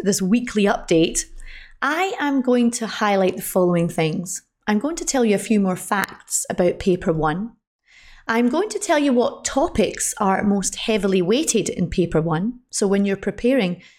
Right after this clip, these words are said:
for that final exam in paper one, you know which topics to focus on first. And finally, I'm gonna give you real actionable advice on how to get better very quickly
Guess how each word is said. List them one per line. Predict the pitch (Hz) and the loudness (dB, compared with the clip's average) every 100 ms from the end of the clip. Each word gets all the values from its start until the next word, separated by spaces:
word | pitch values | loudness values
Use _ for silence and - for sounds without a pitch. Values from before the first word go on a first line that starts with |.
| _ | _
for | - 185 | -4 -2
that | 180 - | -2 -4
final | - 185 175 165 | -2 0 2 2
exam | 160 170 170 | 0 0 0
in | 165 | 0
paper | 185 - 175 | 0 0 0
one, | 165 165 | 0 2
you | 180 | 2
know | 196 | 2
which | 185 190 - - _ _ - | 0 -4 -6 -8 _ _ -4
topics | 220 208 - - | -4 -2 -4 -4
to | - - | -4 -2
focus | 196 - - | -2 -2 -2
on | 165 | -2
first. | - 165 165 - _ - - - - | 0 -2 -4 -10 _ -20 -18 -18 -4
And | - 254 | 0 2
finally, | 254 320 359 370 - | 2 0 0 -2 0
I'm | 247 | 0
gonna | 240 | 0
give | 233 226 208 | 0 -2 -2
you | 208 208 | -2 0
real | 269 285 285 285 _ _ _ | 0 2 -2 -6 _ _ _
actionable | 262 277 - - 285 226 220 | -4 -2 -2 0 2 2 2
advice | 175 180 180 185 - | 2 0 2 0 -2
on | 196 | -4
how | - 202 | -2 -4
to | 202 - | -4 -4
get | - - _ | -4 -6 _
better | - 233 240 180 - - | -2 -2 0 -2 -4 -8
very | 170 160 233 285 | -2 2 2 2
quickly | - 180 - - 170 147 | 0 -2 -2 -2 -2 -2